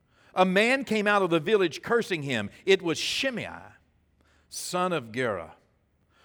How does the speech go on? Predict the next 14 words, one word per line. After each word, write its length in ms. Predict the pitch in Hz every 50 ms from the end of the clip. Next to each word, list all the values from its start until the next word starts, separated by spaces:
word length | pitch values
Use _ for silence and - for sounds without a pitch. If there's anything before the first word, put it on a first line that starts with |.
| _ _
from 280 | _ - - 156 143 135
the 60 | 127
same 500 | - - - - 190 196 202 208 208 196
clan 500 | - - - 180 175 160 165 165 175 180
as 160 | 165 147 123
Saul's 480 | - - - 170 170 175 170 160 131 -
family. 540 | - 143 120 113 101 90 87 92 98 104 _ _ _ _ _ _ _ _ _ _ _ _ _ _ _ _ _ _
He 160 | - 285 311 302
threw 280 | 302 294 302 294 269
stones 640 | 226 - - - - 269 294 302 294 262 233 208 165
at 100 | 190 165 -
the 80 | 165
king." 520 | - - 190 190 165 139 120 104 90 82 - _ _ _ _ _ _ _ _ _ - - _
Whoa. 440 | - 110 110 151 214 202 123 98 -